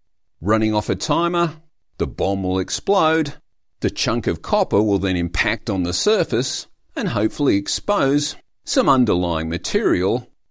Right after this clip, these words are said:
that's never previously been exposed to space weathering. That is the effect of solar wind, solar heating, extrasolar cosmic rays, and various particle impacts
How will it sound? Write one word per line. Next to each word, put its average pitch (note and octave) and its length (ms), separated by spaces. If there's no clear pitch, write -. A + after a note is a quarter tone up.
that's F3+ 220
never F#2+ 300
previously F#2 760
been D3 420
exposed E2+ 840
to - 140
space - 680
weathering. B1+ 520
That B1+ 180
is A#2 240
the D2+ 160
effect F2 360
of D2+ 120
solar A2 440
wind, C3+ 500
solar A2+ 440
heating, D3 640
extrasolar A2 800
cosmic - 540
rays, E3+ 600
and G#3 160
various F#2+ 460
particle C3+ 600
impacts G2+ 680